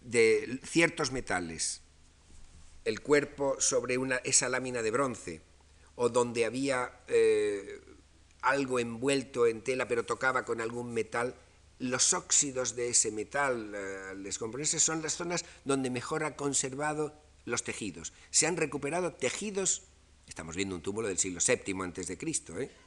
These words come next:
Estamos viendo tejidos del siglo séptimo antes de Cristo. Tejidos,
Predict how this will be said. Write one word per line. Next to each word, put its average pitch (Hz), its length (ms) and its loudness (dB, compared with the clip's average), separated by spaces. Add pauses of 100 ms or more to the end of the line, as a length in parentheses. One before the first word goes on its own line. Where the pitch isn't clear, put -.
(380)
Estamos 123 340 2
viendo 156 260 0
tejidos 180 640 -4
del 98 160 -4
siglo 135 260 -2
séptimo 120 380 -2
antes 117 260 -6
de 101 120 -4
Cristo. 85 400 -6 (560)
Tejidos, 113 440 0